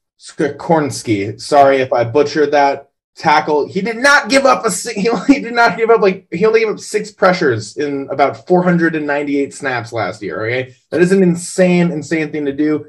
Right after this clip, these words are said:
And Tennessee just lost Taylor Lewan.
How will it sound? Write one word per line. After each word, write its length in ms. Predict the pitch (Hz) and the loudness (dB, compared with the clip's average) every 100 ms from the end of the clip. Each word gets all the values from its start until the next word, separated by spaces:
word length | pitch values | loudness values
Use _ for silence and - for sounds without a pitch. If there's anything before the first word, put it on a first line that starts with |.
| _ _ | _ _
And 220 | - 131 131 | -8 -8 -6
Tennessee 340 | 156 147 143 | -4 -4 -4
just 200 | 143 143 | -4 -2
lost 300 | 135 127 - | -2 -2 -4
Taylor 260 | 139 127 123 | -4 -2 -2
Lewan. 680 | 120 117 123 123 123 117 | -4 -4 -4 -4 -4 -8